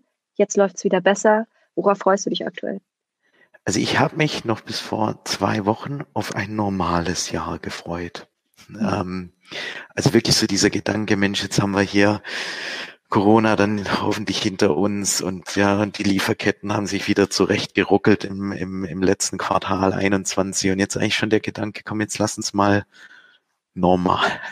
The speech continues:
Speaker 2: <laughs> normal,
Speaker 1: Ja.
Speaker 2: äh, durchstarten, spätestens ab Q zwei. Ich glaub, das hat sich jetzt mit
Speaker 1: Mhm.
Speaker 2: letzter Woche erledigt. Ähm,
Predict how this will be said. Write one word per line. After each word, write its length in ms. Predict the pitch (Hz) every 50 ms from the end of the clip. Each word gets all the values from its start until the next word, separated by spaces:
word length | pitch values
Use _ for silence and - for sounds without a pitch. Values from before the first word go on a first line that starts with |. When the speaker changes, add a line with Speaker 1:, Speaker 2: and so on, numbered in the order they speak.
| - -
Speaker 2:
<laughs> 320 | - - - - - _
normal, 600 | 104 101 98 95 98 90 90 98 101 104 98 95
Speaker 1:
Ja. 280 | - - - 98 95 92
Speaker 2:
äh, 60 | 90
durchstarten, 600 | - 107 107 120 - - 110 104 110 - - 117
spätestens 600 | - - - 101 101 - 104 - - - 95 - -
ab 180 | - - -
Q 180 | - - - 101
zwei. 420 | - - - 92 92 104 120 117
Ich 100 | 110 -
glaub, 200 | - 90 82 - _
das 120 | - -
hat 140 | - 98 -
sich 100 | - -
jetzt 360 | - 107 95 - - - - _ - - - - - - - - - - _
mit 180 | - 98 95 -
Speaker 1:
Mhm. 80 | - 139
Speaker 2:
letzter 280 | - - - 92 87
Woche 240 | 87 95 - - 101
erledigt. 760 | - 82 87 90 92 98 113 - 139 127 - - - - - _ _ -
Ähm, 540 | - 101 95 92 95 98 98 98 98 98